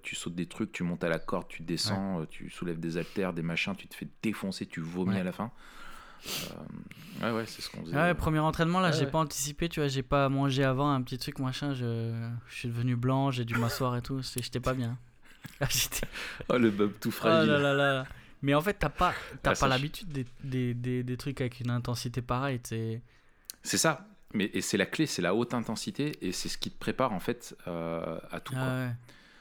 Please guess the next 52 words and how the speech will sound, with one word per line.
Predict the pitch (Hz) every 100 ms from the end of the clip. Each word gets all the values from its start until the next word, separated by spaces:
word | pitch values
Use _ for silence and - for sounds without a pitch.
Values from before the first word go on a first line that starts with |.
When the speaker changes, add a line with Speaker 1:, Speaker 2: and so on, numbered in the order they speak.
| - -
Speaker 1:
C'est | -
que | -
tu | 87 -
fais | -
pas | 107
juste, | 98 98 - 95
euh, | 90 85
des | 82 87
Speaker 2:
C'est | 92
Speaker 1:
muscles, | 143
Speaker 2:
ça. | 160 127
Speaker 1:
tu, | -
tu | - 87
fais | - 92 82
de | 85
la, | 82 80 82 87
de | 87
la | 87 80 78
performance | - - 107 - 92 104 107
physique. | - 104 98 135 - - - - - - - - 87
Et, | 85
euh, | 78 78
si | -
un | 98
jour | 90 107
il | 92
y |
a |
la | 80
fin | 80 92
du | 87
monde | 90 135 123 -
et | -
que | -
tu | -
dois | 87
être | 85 87
un |
revivaliste, | 80 80 82 82 82 - -
vaut | 85 82
mieux | 101
avoir | 92
fait | -
du | 87
crossfit | 85 82 - -
que | -
de | 85
la | 82
muscu, | 98 -
tu | 92
vois. | -
Speaker 2:
Absolument. | 120 - 175 185 175 143